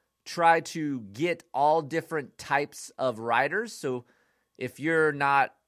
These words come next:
my weight, if you're Dom's weight, you're a lighter guy, you can relate to Dom, and I'm gonna try to encompass all of that here on this podcast today.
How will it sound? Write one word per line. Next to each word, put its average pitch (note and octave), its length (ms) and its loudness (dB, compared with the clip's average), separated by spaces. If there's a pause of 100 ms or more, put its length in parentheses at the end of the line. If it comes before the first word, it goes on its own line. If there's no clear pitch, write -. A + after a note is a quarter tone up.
my A#2 300 0
weight, D#3 340 0
if G2+ 140 -12
you're A#2 100 -8
Dom's C3+ 360 -2
weight, E3 180 -2
you're A#2 120 -6
a A2+ 60 -4
lighter C3 300 0
guy, E3+ 400 0
you A#2 120 -12
can A2+ 160 -10
relate A2+ 340 -6
to A2+ 80 -12
Dom, D3 480 -4 (280)
and A2 160 -10
I'm B2 100 -8
gonna B2 160 -8
try C3 240 -2
to A#2 260 -4
encompass B2 520 -10
all B2+ 160 -2
of E3 120 -6
that A#2+ 180 -2
here A#2+ 340 -6
on G#2+ 160 -4
this A2 160 -10
podcast G2+ 600 -6
today. G2+ 340 -6